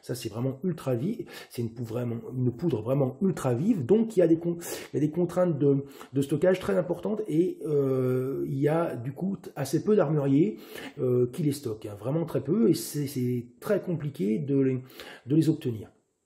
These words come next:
Voilà, alors que les poudres précomprimées, on en trouve de partout. Et d'autres précomprimés sont livrés aussi avec ces petits, euh, ces petits, ces petites bourres, hein. Bon, voilà, ces petits bouts de feutre, hein. Bon, moi, je pense que c'est pas terrible, c'est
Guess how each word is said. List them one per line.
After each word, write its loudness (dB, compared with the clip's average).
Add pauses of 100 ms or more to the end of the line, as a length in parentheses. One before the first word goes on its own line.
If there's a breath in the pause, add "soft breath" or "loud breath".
(540)
Voilà, -2
alors -2
que 0
les 2
poudres 4
précomprimées, -2
on 2
en -4
trouve -2
de 2
partout. -10 (420 loud breath)
Et -4
d'autres 6
précomprimés 6
sont 2
livrés 8
aussi 6
avec 6
ces -2
petits, 2
euh, 10 (500 loud breath)
ces -6
petits, 0
ces -12
petites 4
bourres, 8
hein. 6 (400 loud breath)
Bon, 6
voilà, 8
ces -2
petits -8
bouts -6
de -10
feutre, 0
hein. 0
Bon, 0
moi, 2
je -6
pense -4
que -8
c'est -4
pas 0
terrible, 0
c'est -2